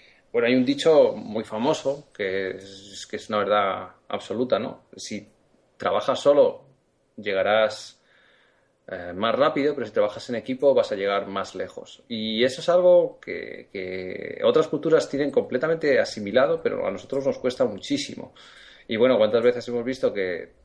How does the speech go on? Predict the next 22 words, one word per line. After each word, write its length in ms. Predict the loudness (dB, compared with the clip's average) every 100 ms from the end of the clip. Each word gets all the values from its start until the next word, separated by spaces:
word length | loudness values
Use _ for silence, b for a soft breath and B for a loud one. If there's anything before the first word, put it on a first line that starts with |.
| _
ponemos 400 | -8 -6 -6 -2
un 840 | 0 2 2 2 0 0 -2 -6 0
trabajo 300 | 2 2 2
en 60 | -2
equipo 340 | 0 -2 0
y 60 | 0
al 80 | -2
final, 440 | -2 0 0 -4 -18 -2
<clears throat> 640 | -2 0 -2 -4 -10 _
perdón, 300 | -4 -4 -6 -10
el 140 | -8 2
trabajo 300 | 2 2 2
lo 100 | 2
hacen 400 | 2 -2 -2 -12 b b b b -6
muy 200 | -2 -2
pocos 320 | -2 -4 -2
alumnos 360 | -2 0 0 -2
de 60 |
ese 160 | -4 -6
equipo, 500 | -4 -2 -2 -4 -8
o 260 | -8 0 2
uno, 320 | 4 4